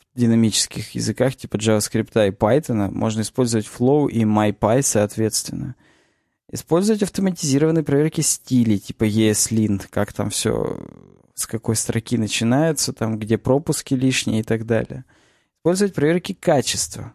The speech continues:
Ну, в некоторых И Д Е уже встроено, что типа, вот ты эту переменную объявил, а она тебе не нужна, чувак.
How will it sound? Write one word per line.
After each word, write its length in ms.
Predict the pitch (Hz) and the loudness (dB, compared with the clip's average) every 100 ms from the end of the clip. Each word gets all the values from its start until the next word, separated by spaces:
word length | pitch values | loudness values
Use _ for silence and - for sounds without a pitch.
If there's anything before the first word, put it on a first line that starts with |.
| _ _ | _ _
Ну, 300 | 151 180 127 | -4 -2 -2
в 260 | 104 113 | -4 0
некоторых 480 | 127 131 - 113 110 | 2 2 0 -2 0
И 60 | 117 | 2
Д 120 | 113 | 4
Е 220 | 117 127 | 6 4
уже 180 | 107 98 | 4 0
встроено, 560 | - - 120 110 101 | -8 -2 2 2 0
что 220 | 98 - - | -2 -6 -4
типа, 340 | 117 - 113 - - _ 127 | -4 -4 -8 -10 -20 _ -2
вот 240 | 131 - | -2 2
ты 80 | 170 | 2
эту 200 | 170 165 | 2 2
переменную 600 | 151 156 170 165 151 139 | 2 2 2 2 2 2
объявил, 580 | 127 135 151 165 175 117 | 2 0 2 2 4 4
а 60 | |
она 160 | 120 131 | 2 0
тебе 160 | 131 | 0
не 100 | 120 | 0
нужна, 480 | 123 127 131 135 110 | 0 -2 -2 -2 -2
чувак. 540 | - - 110 98 - | -4 -6 -4 -4 -6